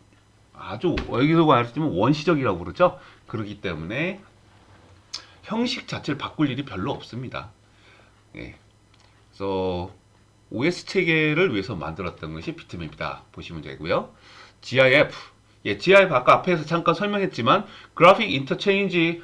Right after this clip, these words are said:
포맷이요. 인터체인지 바뀐 데가 계속 약자로 인터넷 그래픽을 압축하여 빠르게 전송하는 거,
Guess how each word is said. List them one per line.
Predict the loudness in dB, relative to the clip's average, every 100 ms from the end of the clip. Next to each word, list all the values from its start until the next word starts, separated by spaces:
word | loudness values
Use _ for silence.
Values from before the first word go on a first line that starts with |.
| -6
포맷이요. | -2 0 0 -2
인터체인지 | -2 0 0 -2 -2 -4 -2
바뀐 | -4 -4 0
데가 | 0 0
계속 | -2 -2 2 2 0 -4 -20 -8 -4
약자로 | -2 0 0 0
인터넷 | 0 -2 -4
그래픽을 | -4 -4 -4 -2
압축하여 | -4 -6 -6 0 0
빠르게 | 0 0 0
전송하는 | -4 -4 -2 0 0 2 0
거, | 2 2 2